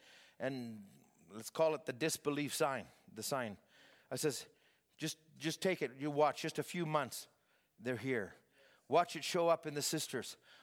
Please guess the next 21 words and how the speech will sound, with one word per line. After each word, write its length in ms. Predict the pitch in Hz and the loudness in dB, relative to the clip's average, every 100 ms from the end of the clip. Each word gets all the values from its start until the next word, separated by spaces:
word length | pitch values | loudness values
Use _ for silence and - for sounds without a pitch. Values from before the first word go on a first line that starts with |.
| - | -8
Watch 320 | 117 170 180 170 | 4 4 4 0
where 100 | 170 | 4
they 140 | 156 | 4
are." 240 | 151 147 - | 4 2 0
Some 240 | - 214 | 2 2
of 80 | 185 | 2
them 160 | 190 156 - - - 180 | 0 -2 -12 -20 -4 -4
complete 240 | 185 202 | 0 2
atheists 500 | 190 196 196 156 - | 4 2 2 0 0
now. 200 | 135 101 - - - _ _ _ _ _ _ _ _ _ _ | -2 -4 -10 -20 -20 _ _ _ _ _ _ _ _ _ _
Why? 220 | 175 196 | 4 4
You're 240 | 160 180 202 | 6 2 4
in 100 | 202 | 2
a 80 | |
free 280 | 175 - 208 | 0 0 0
fall. 380 | 180 190 120 - - _ _ - - | 4 4 4 -2 -20 _ _ -20 -2
There, 160 | 180 214 | 4 6
there's 300 | 208 233 170 185 | 6 4 2 0
nothing 480 | 190 226 226 - 214 | 4 6 6 2 2
holding 480 | 180 202 202 190 180 | 6 6 6 4 4
you. 160 | 160 | 2